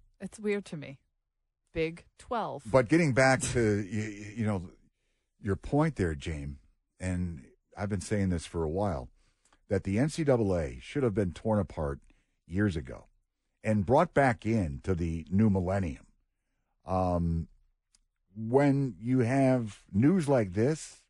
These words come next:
Speaker 2: pertaining to the Big Ten, the Big twelve, whomever, S E C, A C C, whatever, if you're gonna go to this, uh, uh, three super conference deal, what are they gonna need the N C double A for?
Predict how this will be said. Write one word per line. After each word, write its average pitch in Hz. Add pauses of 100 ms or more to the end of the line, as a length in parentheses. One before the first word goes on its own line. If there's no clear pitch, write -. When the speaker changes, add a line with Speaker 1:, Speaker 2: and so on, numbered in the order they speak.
Speaker 2:
pertaining 123
to 120
the 104
Big 107
Ten, 113
the 92 (500)
Big 110
twelve, 107 (100)
whomever, 101
S 101
E 107
C, 110
A 98
C 104
C, 107
whatever, 95 (580)
if 104
you're 104
gonna 107
go 110
to 104
this, 101
uh, 90 (500)
uh, 87 (460)
three 123 (380)
super -
conference 98
deal, 95 (380)
what 117
are 202
they 220
gonna 170
need 160
the 131
N 131
C 143
double 135
A 180
for? -